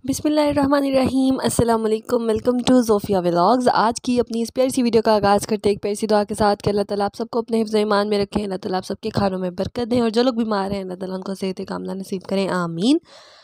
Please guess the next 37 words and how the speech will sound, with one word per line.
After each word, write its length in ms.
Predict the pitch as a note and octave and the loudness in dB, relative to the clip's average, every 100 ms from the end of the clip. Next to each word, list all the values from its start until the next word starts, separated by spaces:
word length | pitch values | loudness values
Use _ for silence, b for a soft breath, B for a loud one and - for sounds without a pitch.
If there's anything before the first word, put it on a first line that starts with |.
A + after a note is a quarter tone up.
| B B - | B B 2
तो 140 | B3+ | 2
जी, 180 | G#3 F#3+ | 2 2
आज 220 | G#3+ C4+ | 2 0
की 140 | - | 0
हम 180 | D4+ C#4+ | 0 2
अपनी 340 | B3 A3 A#3 A#3+ | -2 -2 0 2
इस 120 | A3 | 2
वीडियो 320 | G#3 F#3 G#3+ | 0 4 2
में 160 | G#3 G3+ | 2 0
आपके 320 | G3+ G3+ A3+ | -2 -2 2
साथ 140 | A#3+ | 4
शेयर 180 | A3+ A3 | 4 2
करने 280 | G#3 G3 F#3+ | 0 -4 -2
वाले 180 | F#3+ G3 | 0 0
हैं 220 | G#3+ G#3 | 0 -2
कद्दू 380 | G3+ G3+ F#3 G#3+ | -2 0 2 0
का 180 | G#3+ G#3 | 0 0
बड़ा 220 | G#3 G#3 | 2 2
मज़ेदार 560 | G3+ G3+ F#3+ F#3 F#3+ | 2 0 0 2 2
सा 140 | G#3 A3 | 2 0
सालन। 420 | - F#3 F3+ C#4 B B B B B B A3+ | 0 -2 0 -4 B B B B B B 0
लेकिन 460 | A3+ A3+ A#3+ A#3 | 0 0 0 0
ये 120 | A#3 | 0
कद्दू 240 | C4 C#4+ C4 | 2 2 4
का 120 | C#4 | 2
सालन 420 | C4 B3 B3 A#3+ | 4 2 2 0
चूँकि 320 | A#3 A3+ G#3 | -2 -2 0
मैंने 260 | G#3 F#3+ G#3 | 2 2 2
बनाया 400 | A#3 A#3+ A3+ A3 | 4 2 2 2
है, 240 | A3 A3 G#3+ | 2 0 0
इसकी 320 | F#3+ - G3+ | -4 -4 -2
वीडियो 260 | F#3+ F#3+ | 0 2
मैंने 160 | G3 G3 | 2 0
ख़ुद 320 | G3 C4+ A#3+ | -2 -4 -4
शूट 300 | B3 B3+ A#3+ | -2 0 0
की 220 | - A3+ | 0 0
है, 220 | A3 A3 | 2 0